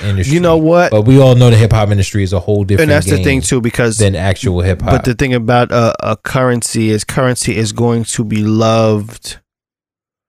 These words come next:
Speaker 2: amongst his peers. He's going to be
Speaker 1: Right.
Speaker 2: supported, sort of like
Speaker 1: And cult following.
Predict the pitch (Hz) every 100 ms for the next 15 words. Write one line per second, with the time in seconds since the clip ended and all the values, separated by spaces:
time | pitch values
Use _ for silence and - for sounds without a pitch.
0 | _ _ _ _ _ - 117 117 110 107
1 | - 104 - - 113 92 - - - 110
2 | 101 120 120 117 127 107 117 127 104 -
3 | _ _ - - - 117 - - 147 139
4 | 127 110 104 104 - - - _ - -
5 | 107 110 110 107 - 170 - 113 95 78
6 | 90